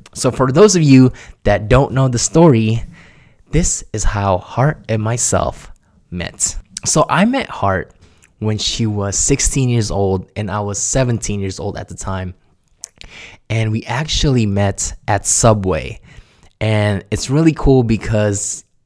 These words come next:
two days ago, we actually just passed by the Subway where we met. And the Subway is still there. So that place will always have a special place in our hearts. But we met at Subway.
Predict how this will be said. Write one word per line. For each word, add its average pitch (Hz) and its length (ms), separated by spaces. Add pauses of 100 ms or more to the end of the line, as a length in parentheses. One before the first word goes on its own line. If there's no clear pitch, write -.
(460)
two 190 160
days 135 260
ago, 107 220
we 113 240
actually 131 400
just 120 340
passed 120 340
by 110 260
the 104 100
Subway 95 640 (720)
where 107 220
we 101 180
met. 95 440 (200)
And 101 340
the 95 80
Subway 131 460
is - 80
still 151 320
there. 127 560 (340)
So 110 320
that 113 240
place 117 220
will 117 80
always 107 440
have 98 320
a - 60
special 98 720
place - 360
in 98 120
our 95 140
hearts. 92 360
But 147 320
we 127 120
met 135 200
at 135 140
Subway. 120 600